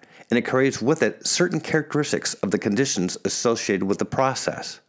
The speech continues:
Water trickling down a stream also has its individual characteristics. It too is navigating the earth, but not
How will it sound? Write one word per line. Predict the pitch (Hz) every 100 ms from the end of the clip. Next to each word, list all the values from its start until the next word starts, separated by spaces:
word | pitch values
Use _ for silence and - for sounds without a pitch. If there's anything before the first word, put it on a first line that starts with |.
| _ _ _ - - - - -
Water | 107 143 165 170
trickling | - 135 123 104
down | 90 82
a | 78
stream | - 151 143 82 95 - _ - - -
also | 220 226 -
has | 202 90 87
its | 92
individual | - 98 82 85 82
characteristics. | 90 78 - - - - - - _ - - - -
It | 117
too | - 220 156
is | 90
navigating | 104 101 90 92 92 87
the | 60
earth, | 82 87 - -
but | 110 87
not | 123 156 85 -